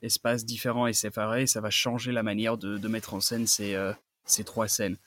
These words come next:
forcément. Donc ça peut modifier l'écriture, euh, à ce moment-là. Mais, euh, ça n'empêche pas qu'on puisse avoir quelque chose de déjà très écrit et de très terminé, et juste de, de changer deux, trois trucs à la fin, euh, pour la mise en scène, euh,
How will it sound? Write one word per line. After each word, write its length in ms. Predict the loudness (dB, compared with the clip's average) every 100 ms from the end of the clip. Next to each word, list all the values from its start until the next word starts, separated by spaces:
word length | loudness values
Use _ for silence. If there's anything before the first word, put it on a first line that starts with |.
| _
forcément. 560 | -6 -4 -2 -2 -2 -6 _
Donc 180 | -8 -4
ça 100 | -6
peut 160 | -2 0
modifier 400 | 0 0 -4 -4
l'écriture, 640 | -4 -4 -6 -4 -4 -2
euh, 140 | -2 -2
à 100 | -4
ce 160 | -2
moment-là. 380 | -2 -2 -2 -4 -8 _ _ -4
Mais, 440 | 0 0 0 0
euh, 80 | -4 -8 -4
ça 200 | -2 2
n'empêche 360 | 2 2 -2 0
pas 140 | 0
qu'on 120 | 0
puisse 220 | -4 -6
avoir 180 | -4 -4
quelque 220 | -4 -8
chose 220 | -8 -8 -6
de 60 |
déjà 280 | -4 -2 -2
très 400 | -4 -8 -6 -6
écrit 380 | -6 -4 -4 -4 _ _ _ _
et 80 | -4
de 60 |
très 220 | -4 -4 -2
terminé, 580 | 0 0 2 4 2 0 _ _
et 100 | -6
juste 380 | -2 -2 -2 2
de, 520 | 4 6 6 4 0 -4 _ _ _ -10
de 140 | -2
changer 380 | 0 2 0 0
deux, 120 | -2
trois 220 | -2 -2
trucs 400 | -2 -2 -4 -6 -20 _ -2
à 100 | 0
la 140 | 0
fin, 420 | 0 2 2 4
euh, 180 | 2 0
pour 200 | -2 -4
la 100 | -2
mise 180 | -2 -2
en 80 | 0
scène, 300 | 0 2 0
euh, 200 | -2